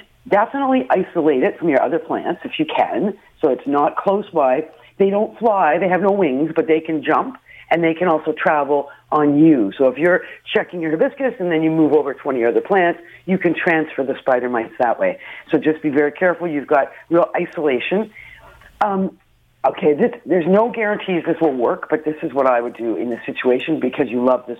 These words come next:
plant and you want to try and save it. You're gonna have to cut it back very hard. A radical pruning, um, again, in an isolated situation with a green garbage bag handy, uh, say,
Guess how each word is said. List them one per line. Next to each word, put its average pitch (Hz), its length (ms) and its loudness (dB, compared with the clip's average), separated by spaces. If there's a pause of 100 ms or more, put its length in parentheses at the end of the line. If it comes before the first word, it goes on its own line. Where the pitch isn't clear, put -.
plant 233 340 2
and 190 80 0
you 147 80 2
want 131 200 0
to - 80 -16
try 123 160 0
and 113 140 -4
save 123 220 2
it. 95 160 0 (440)
You're 170 120 4
gonna 214 260 2
have 196 220 0
to 190 60 -4
cut 190 260 0
it - 160 -6
back 135 360 -2 (200)
very 135 380 2
hard. 101 500 -2 (420)
A 143 80 2
radical 160 680 0
pruning, 175 640 2 (320)
um, 135 260 0
again, 156 460 0
in 180 160 2
an 143 160 0
isolated 180 680 0
situation 156 640 0 (280)
with 135 120 0
a 123 40 2
green 180 280 2
garbage 160 400 0
bag 147 320 -2 (100)
handy, 147 600 2 (540)
uh, 147 220 2 (260)
say, 202 300 2